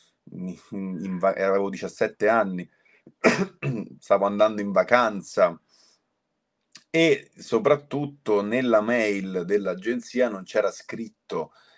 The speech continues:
che il film era di Rupert E-, non c'erano scritti questi nomi, c'era scritto un film americano.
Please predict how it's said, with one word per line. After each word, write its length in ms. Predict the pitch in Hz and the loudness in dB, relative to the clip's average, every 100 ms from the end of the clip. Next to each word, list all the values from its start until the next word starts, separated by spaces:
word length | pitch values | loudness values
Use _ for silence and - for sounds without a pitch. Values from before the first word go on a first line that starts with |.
| _ _ | _ _
che 100 | - | -10
il 120 | 92 | -10
film 580 | - 98 90 87 85 82 | -8 -8 -6 -6 -6 -6
era 540 | - 87 85 82 80 80 | -4 -2 -2 -2 -4 -6
di 100 | 82 | -10
Rupert 440 | 82 80 78 - | -12 -12 -12 -6
E-, 80 | 87 | -6
non 220 | 90 95 | -6 -8
c'erano 320 | 92 110 110 | -2 0 0
scritti 400 | 92 - 107 - | -4 -8 -10 -10
questi 320 | 85 85 - 82 | -12 -12 -12 -14
nomi, 280 | 71 65 | -12 -14
c'era 220 | 82 151 226 | -4 -2 -2
scritto 420 | - 90 92 95 | -6 -14 -14 -12
un 100 | 139 | -12
film 340 | - 98 101 | -12 -10 -8
americano. 720 | 87 85 113 80 71 78 87 | -8 -10 -10 -10 -10 -10 -12